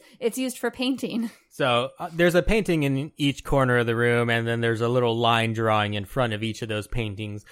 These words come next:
Speaker 1: Like
Speaker 2: And
Speaker 1: a
Speaker 2: you have a
Speaker 1: sketch.
Speaker 2: brush that you have to paint over to get that effect, the water effect that you talked about just now.
Speaker 1: The whole point is the way
Speaker 2: And
Speaker 1: there's the button.
Speaker 2: the button is the same one from Lakshmi when you use Vril.
Speaker 1: Yeah, so I just need to remember how to assign a hot-, that to a hotkey in my hud.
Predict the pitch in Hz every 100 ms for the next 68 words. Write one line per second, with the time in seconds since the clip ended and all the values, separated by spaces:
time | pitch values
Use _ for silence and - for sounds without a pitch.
0 | - - 143 240 233 208 160 156 151 147
1 | - 139 135 127 120 - 117 127 113 110
2 | 107 110 110 - 107 110 110 - 113 101
3 | - 98 - _ 107 104 101 101 98 110
4 | 95 107 104 110 98 107 98 101 107 98
5 | 113 98 101 - 233 262 254 269 226 202
6 | 139 120 110 101 101 180 - - - -
7 | - 208 - _ _ - 143 127 147 156
8 | 139 139 139 131 120 110 127 139 127 123
9 | 120 107 117 151 196 - 135 123 117 123
10 | 120 117 113 107 113 127 95 107 143 _
11 | _ 214 196 - 220 262 285 285 262 254
12 | 254 254 247 240 214 - 220 202 208 208
13 | 208 214 - 196 190 - - - _ _
14 | - 196 202 196 -